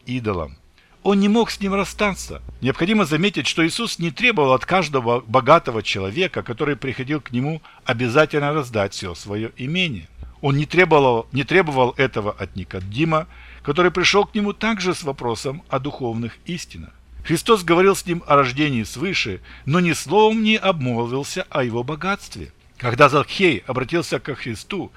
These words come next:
и пообещал раздать половину своего имения, Христос не сказал ему: "Этого недостаточно, ты должен раздать все". Почему же Христос предъявил такое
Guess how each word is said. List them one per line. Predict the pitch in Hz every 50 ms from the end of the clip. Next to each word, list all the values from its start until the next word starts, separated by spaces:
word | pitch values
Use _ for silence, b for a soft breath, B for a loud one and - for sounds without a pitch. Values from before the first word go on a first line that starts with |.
| B B
и | 151 139
пообещал | 139 170 160 156 180 165 - - 208 208 202
раздать | 175 180 160 143 170 202 190 -
половину | - 147 147 147 147 190 196 185 156
своего | - - 127 131 143 147 156 151 -
имения, | - 92 87 104 160 196 190 151 120 101 95 b b b b
Христос | - - 190 175 - - 208 185 -
не | 196 190
сказал | - - - 185 143 147 196 220 220
ему: | 185 139 120 101 87 80 b b b b -
"Этого | 139 147 - 147 135 135
недостаточно, | 127 123 117 117 - - - 180 160 - 87 - - 95 82 78
ты | - 120
должен | 107 127 147 131 131 143 139
раздать | 135 120 127 151 147 139
все". | - - - 220 202 151 - B B B B
Почему | - 156 - - 214 247 277 247
же | 254 247
Христос | - - 226 185 - - 226 214 -
предъявил | - - 160 156 139 147 151 170 180 170
такое | 143 - 139 - - 151 143 135